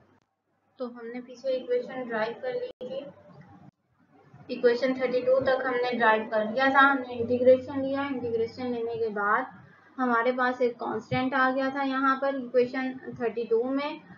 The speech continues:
और फिर मैंने कहा कि जो negative sign है हम इसे उस तरफ ले जाते हैं right hand side पे, तो यहाँ पर हमें equation थर्टी थ्री मिल गई। तो थर्टी थ्री वाली जो equation है, अब इस equation में आप देखें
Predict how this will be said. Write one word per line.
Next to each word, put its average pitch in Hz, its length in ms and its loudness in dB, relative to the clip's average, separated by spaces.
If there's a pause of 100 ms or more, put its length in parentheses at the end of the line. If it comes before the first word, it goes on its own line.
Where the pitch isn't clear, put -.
(200)
और 254 160 4
फिर 269 160 0
मैंने 262 280 -2
कहा 254 240 0
कि 262 200 -2
जो 247 120 -6
negative 240 440 -6
sign 254 400 -4
है 277 160 -4
हम 247 220 -2
इसे 254 240 -4 (460)
उस 254 180 -10
तरफ 247 300 -2
ले 233 120 8
जाते 233 300 -4
हैं 269 240 -2
right 220 300 -2
hand 254 220 -8
side 254 320 -4
पे, 311 180 4 (460)
तो 277 100 -4
यहाँ 247 340 0
पर 277 140 -2
हमें 262 260 -2
equation 254 440 -2
थर्टी 247 340 -4
थ्री 247 300 -4
मिल 196 200 -2
गई। 196 180 -6 (920)
तो 320 220 6 (120)
थर्टी 277 360 -2
थ्री 381 260 0
वाली 370 220 2
जो 349 100 0
equation 294 680 0
है, 254 140 0
अब 311 220 -4
इस 330 120 -12
equation 349 480 -2
में 359 80 2
आप 311 200 4
देखें 240 420 2